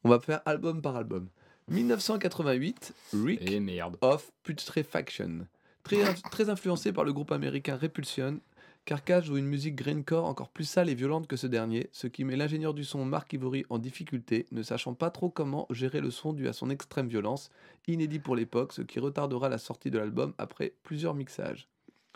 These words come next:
Speaker 1: Du coup, à la suite de la sortie de cet album, même le groupe est pas super fan du résultat. Et ce que j'ai écouté, effectivement, c'est inaudible.
Speaker 2: Ouais.
Speaker 1: Alors, le groupe a du coup trouvé, euh, une, un début de fanbase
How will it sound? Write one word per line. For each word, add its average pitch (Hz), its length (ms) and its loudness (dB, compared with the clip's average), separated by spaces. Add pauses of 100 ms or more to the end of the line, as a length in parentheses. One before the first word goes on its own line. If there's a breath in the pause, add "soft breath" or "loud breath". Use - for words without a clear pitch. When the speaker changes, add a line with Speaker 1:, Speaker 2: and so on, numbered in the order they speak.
(440 loud breath)
Speaker 1:
Du 131 160 6
coup, 196 320 10
à 127 80 2
la 135 80 2
suite 156 180 -4
de 147 60 4
la 135 60 4
sortie 139 240 -2
de 139 40 -2
cet - 140 -8
album, 143 400 0
même 156 280 0
le 151 80 0
groupe 170 240 -2
est 139 80 -2
pas 147 220 -4
super 143 440 -6
fan 135 260 -2
du 123 100 -4
résultat. 120 560 -4 (1200)
Et 92 200 10
ce - 80 -4
que 117 140 8
j'ai 117 320 0 (140)
écouté, 123 420 -2
effectivement, 120 680 -6 (100)
c'est - 220 -12 (120)
inaudible. 135 720 -4 (260)
Speaker 2:
Ouais. 101 200 2 (280 soft breath)
Speaker 1:
Alors, 92 180 4
le 139 100 4
groupe 185 220 2
a 135 100 6
du 135 140 -2
coup 190 140 -4
trouvé, 151 380 0
euh, 113 220 4
une, 104 540 -4
un 104 120 -4
début 139 260 0
de 151 60 -8
fanbase 131 600 0